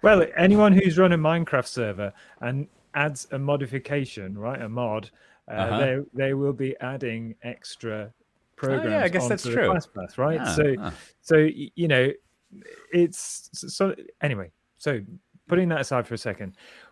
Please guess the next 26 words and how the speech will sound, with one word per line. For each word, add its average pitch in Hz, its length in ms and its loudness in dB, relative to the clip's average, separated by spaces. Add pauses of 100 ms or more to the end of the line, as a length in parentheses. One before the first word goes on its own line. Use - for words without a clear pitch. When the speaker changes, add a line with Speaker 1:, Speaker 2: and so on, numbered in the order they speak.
(440)
Speaker 1:
there's 175 280 8
a 190 60 8
problem, 139 540 4 (100)
and, 151 260 0
and 151 120 0
the 160 60 4
problem 202 380 4
is 135 240 0
that, 123 420 0
um, 117 500 -4 (280)
in 147 180 -4
order 190 240 8
for 147 400 4 (340)
things 147 240 0
like 127 200 0
Graal 123 240 2
V 117 160 -2
M 110 260 -2
to - 140 -8
be 120 140 0
able 113 340 0
to 110 420 -4 (120)
create 123 760 -4
your 107 320 -4
native 117 380 -6
application, 104 720 -6